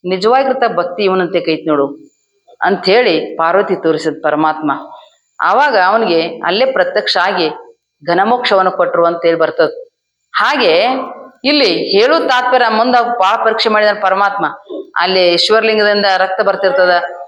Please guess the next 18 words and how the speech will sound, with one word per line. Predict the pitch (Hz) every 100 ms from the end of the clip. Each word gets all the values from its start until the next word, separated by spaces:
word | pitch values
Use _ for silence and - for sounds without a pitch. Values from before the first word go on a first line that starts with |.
| _ -
"ಕಣ್ಣಿಲ್ಲೇನಪ್ಪ | 240 254 247 233 226 226 220
ನಿನಗ?" | 220 214
ಅಂತ | 208
ತಿಳ್ಕೊಂಡು | 214 202 214 202
ಕಣ್ಣ | 202 226 262
ಮೀಟ್ | 247 247
ಹೆಚ್ಚಿದಾನ | 233 240 240
ಪರ-, | 233 220 208 196 - -
ಬೇಡರ | 190 208 220
ಕಣ್ಣಪ್ಪನ | 226 220 220
ಕತಿ | 220 226 220
ಗೊತ್ತತ್ | 226 226 226
ನಿಮಗ್. | 214 175 147 _ _ _ _ - -
ಅದಕ್ಕ | 208 285 - 202 226
ಹೇಳು | 233 226 294 -
ತಾತ್ಪರ್ಯ | 254 247 247 262
ಏನಂತ | 247 240
ಕೇಳಿದ್ರ | 240 208 180